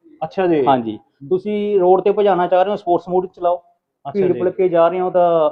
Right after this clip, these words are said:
Speaker 2: ਅਰਬਨ ਸਟੇਟ 'ਚ ਚੱਲੂਗਾ ਇਹ।
Speaker 1: ਅੱਛਾ ਜੀ, ਮਤਲਬ ਉਹਦੇ ਨਾਲ
Speaker 2: ਹਾਂਜੀ,
Speaker 1: ਇੱਕ ਤਾਂ ਫਿਊਲ ਬਚੂਗਾ, ਹਨਾ।
Speaker 2: ਫਿਊਲ ਬਚੂਗਾ ਜੀ, ਉਵੇਂ ਇੱਕ ਬਾਈਕ ਦੀ ਡਰਾਈਵ ਹੋ ਜਾਏਗੀ ਸਰ।
Speaker 1: ਇੱਕ ਤੁਹਾਡੀ ਸੇਫਟੀ, ਕਿਉਂਕਿ
Speaker 2: ਬਿਲਕੁਲ,
Speaker 1: ਸੇਫਟੀ
Speaker 2: ਬਿਲਕੁਲ।
Speaker 1: ਜਦੋਂ ਆਪਾਂ ਕੋਈ ਵੀ ਚੀਜ਼ ਲੈ ਕੇ ਨਿਕਲਦੇ ਹਾਂ, ਸੇਫਟੀ ਸਭ ਤੋਂ ਵ-,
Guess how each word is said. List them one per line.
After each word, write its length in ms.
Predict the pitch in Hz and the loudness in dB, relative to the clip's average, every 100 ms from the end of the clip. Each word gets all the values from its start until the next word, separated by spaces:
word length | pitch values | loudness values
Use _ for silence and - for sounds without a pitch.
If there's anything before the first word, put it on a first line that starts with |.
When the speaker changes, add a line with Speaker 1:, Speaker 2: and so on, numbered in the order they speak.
| - | 0
Speaker 2:
ਅਰਬਨ 220 | 143 170 | 0 0
ਸਟੇਟ 320 | 170 - 151 160 | -4 -4 -4 -4
'ਚ 40 | |
ਚੱਲੂਗਾ 360 | 175 165 160 156 | -4 -2 0 -2
ਇਹ। 120 | 170 - _ - | -4 -16 _ -10
Speaker 1:
ਅੱਛਾ 200 | 175 208 | -4 0
ਜੀ, 100 | 196 | 4
ਮਤਲਬ 220 | 202 214 233 | 4 4 6
ਉਹਦੇ 140 | 208 | 6
ਨਾਲ 100 | 254 | 6
Speaker 2:
ਹਾਂਜੀ, 120 | 240 | 4
Speaker 1:
ਇੱਕ 80 | - | 4
ਤਾਂ 80 | - | 2
ਫਿਊਲ 280 | 202 190 175 | 4 6 6
ਬਚੂਗਾ, 400 | 165 196 185 175 | 4 6 6 6
ਹਨਾ। 100 | 220 | 2
Speaker 2:
ਫਿਊਲ 300 | - 175 170 | 0 2 4
ਬਚੂਗਾ 380 | 156 151 131 | 2 2 -2
ਜੀ, 200 | 120 120 - 156 | -2 -6 -12 -8
ਉਵੇਂ 240 | 165 185 | -6 -4
ਇੱਕ 80 | 170 | -6
ਬਾਈਕ 280 | 127 151 156 | 0 0 2
ਦੀ 60 | 175 | -4
ਡਰਾਈਵ 300 | 147 143 151 | -2 -2 -2
ਹੋ 120 | 147 | -4
ਜਾਏਗੀ 240 | 113 107 101 | -8 -12 -14
ਸਰ। 120 | 107 | 0
Speaker 1:
ਇੱਕ 160 | 196 196 | 0 4
ਤੁਹਾਡੀ 220 | 240 220 | 6 6
ਸੇਫਟੀ, 640 | 220 190 190 202 190 185 | 8 8 8 4 2 0
ਕਿਉਂਕਿ 240 | 151 - 202 | -2 -2 0
Speaker 2:
ਬਿਲਕੁਲ, 240 | 185 196 | 4 6
Speaker 1:
ਸੇਫਟੀ 200 | 196 196 | 8 8
Speaker 2:
ਬਿਲਕੁਲ। 180 | 220 208 | 6 6
Speaker 1:
ਜਦੋਂ 100 | 214 | 6
ਆਪਾਂ 220 | 208 214 | 6 4
ਕੋਈ 140 | 214 226 | 4 4
ਵੀ 80 | |
ਚੀਜ਼ 120 | 208 214 | 4 6
ਲੈ 160 | 190 | 6
ਕੇ 80 | 190 | 6
ਨਿਕਲਦੇ 240 | 190 208 | 4 2
ਹਾਂ, 60 | 208 | 2
ਸੇਫਟੀ 260 | 196 180 196 | 2 0 0
ਸਭ 140 | 185 | -2
ਤੋਂ 120 | 214 | -2
ਵ-, 160 | 180 | -4